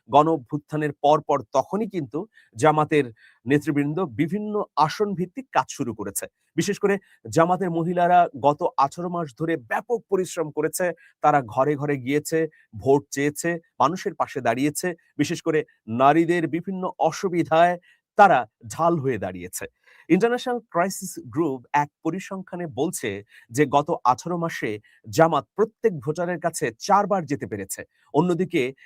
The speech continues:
বিএনপির প্রার্থীরা একবারও কোথাও কোথাও যেতে পারেনি। এই হচ্ছে তফাৎ। ফলে মহিলারা বিপুল সংখ্যকভাবে ভোট কেন্দ্রে উপস্থিত হয়েছেন। মহিলাদের অধিকাংশ ভোট জামাতের পক্ষে যাবে, এইরকমই প্রত্যাশা করছে দলটি।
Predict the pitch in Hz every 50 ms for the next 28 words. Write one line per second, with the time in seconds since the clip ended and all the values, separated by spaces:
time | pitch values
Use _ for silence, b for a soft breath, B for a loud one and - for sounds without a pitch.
0 | b b 110 104 92 - 170 175 180 156 180 175 151 - - 160 165 160 - -
1 | 190 160 123 104 107 - _ _ _ _ _ _ _ _ _ _ _ - 143 151
2 | 170 185 175 151 151 202 190 180 147 135 - - 175 165 139 160 165 147 143 156
3 | 143 143 131 117 120 113 _ 151 110 147 190 180 185 160 - 113 95 92 87 92
4 | 87 - _ _ - - 170 202 208 151 185 202 - - 190 175 - 156 139 -
5 | - - - _ _ b b b b b - 208 226 214 170 170 180 165 180 196
6 | 190 214 214 220 220 214 208 214 214 b b b b b b 104 160 175 180 214
7 | 220 214 - - 208 208 208 202 - 214 202 175 147 147 180 165 180 180 180 180
8 | 175 143 - - 151 160 160 _ - 160 165 160 160 151 160 147 117 - 151 147
9 | - 151 147 - 131 127 139 - - 214 226 226 b b b b - 131 139 147
10 | 151 147 143 143 147 - - 135 123 135 131 135 131 113 - 135 120 101 - -
11 | 175 185 185 _ - b b b b b 120 104 160 160 170 175 170 185 170 151
12 | - 196 202 - _ - 226 208 156 156 147 147 147 202 233 233 - _ - 180
13 | 202 196 170 147 165 175 185 180 165 143 _ - 143 - 135 120 - 123 113 -
14 | - - 214 226 b b b b b 110 110 151 131 120 110 107 - 101